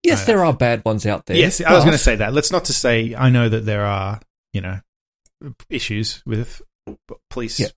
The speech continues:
Speaker 2: behaving badly or whatever. Like, that does happen as well. But then also, like, it's a fucking hard job. So just,
Speaker 1: Mm.
Speaker 2: d-, just don't hassle
Speaker 1: That's why,
Speaker 2: them.
Speaker 1: like, if, if you do see some film, but you just film. You don't have to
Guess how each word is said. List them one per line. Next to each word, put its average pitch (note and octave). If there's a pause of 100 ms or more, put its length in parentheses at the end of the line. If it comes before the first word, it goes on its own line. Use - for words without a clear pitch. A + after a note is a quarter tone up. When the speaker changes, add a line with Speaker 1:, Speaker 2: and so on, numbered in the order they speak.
(160)
Speaker 2:
behaving A2+
badly D#3
or C3
whatever. B2+
Like, A#2+
that C3
does B2
happen A2+
as A2
well. G#2
But -
then A#2
also, G#2+ (840)
like, -
it's -
a -
fucking C3
hard G#2
job. G2+ (540)
So A2+
just, - (300)
Speaker 1:
Mm. C3+
Speaker 2:
d-, - (280)
just - (520)
don't F#3+
hassle C#3+
Speaker 1:
That's -
why, A3+
Speaker 2:
them. F#3
Speaker 1:
like, G3 (140)
if, - (440)
if F#3+
you G#3+
do A#3
see A#3
some G#3 (200)
film, G#3+
but -
you G3+
just G#3 (100)
film. G#3+
You C#3+
don't F3+
have F3
to E3